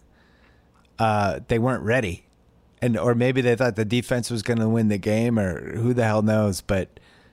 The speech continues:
uh, it was just a weird game, weird vibe coming out of it. Do you see just, you know, now Brady's back?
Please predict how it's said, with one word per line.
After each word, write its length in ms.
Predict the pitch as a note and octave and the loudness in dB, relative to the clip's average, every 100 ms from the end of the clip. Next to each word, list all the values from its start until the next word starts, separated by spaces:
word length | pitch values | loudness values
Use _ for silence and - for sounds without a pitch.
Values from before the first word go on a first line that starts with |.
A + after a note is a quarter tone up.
| _ _ - | _ _ -2
uh, 440 | A2 G#2 F#2 C2 - _ _ - | 0 0 -2 -4 -10 _ _ -6
it 40 | |
was 120 | B2 | -4
just 160 | C#3 C#3+ | -4 -2
a 80 | A2 | 0
weird 380 | G#2+ B2 A#2+ G2 | 2 2 2 0
game, 520 | A2+ A2+ A2+ G#2+ - - | 0 2 2 -2 -6 -8
weird 320 | A#2+ C3 C3+ | 0 2 2
vibe 300 | A#2 A#2+ A#2 | 2 2 0
coming 280 | - A#2 A2+ | -2 0 2
out 200 | G#2 A2+ | 2 0
of 80 | A2+ | 2
it. 280 | B2 G#2+ - | 0 -2 -4
Do 100 | A#2 | 0
you 200 | B2+ C3 | 2 0
see 420 | - C3+ B2+ A#2+ | 0 0 2 2
just, 420 | A2 A#2+ G#2+ - - - - - _ _ _ _ | 0 0 0 -6 -14 -20 -20 -20 _ _ _ _
you 80 | A#2 | 0
know, 160 | G#2 G2+ | 0 2
now 220 | A2 G#2 | 2 0
Brady's 400 | G#2+ G#2 G2+ F2 | 0 0 -2 -2
back? 420 | G#2+ F#2+ F#2 | -4 -4 -6